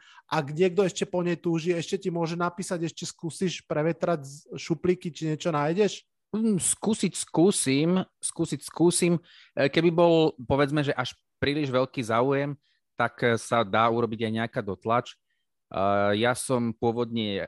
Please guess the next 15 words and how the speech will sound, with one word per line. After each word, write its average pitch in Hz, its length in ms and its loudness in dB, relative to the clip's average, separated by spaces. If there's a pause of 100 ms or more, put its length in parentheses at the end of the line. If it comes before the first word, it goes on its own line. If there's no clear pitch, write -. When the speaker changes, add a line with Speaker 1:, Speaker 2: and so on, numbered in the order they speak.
Speaker 2:
vôbec 113 240 -2
nepočítal 104 560 -2
až 101 240 -4
s - 20 -20
takým 113 380 -2
záujmom, 98 720 0
takže 110 560 0
tých - 240 -10
knížiek 120 480 -2
zo 117 80 -4
začiatku, 113 560 -2
alebo 110 160 -2
teda 110 160 -2
zatiaľ 110 400 0
je 110 140 2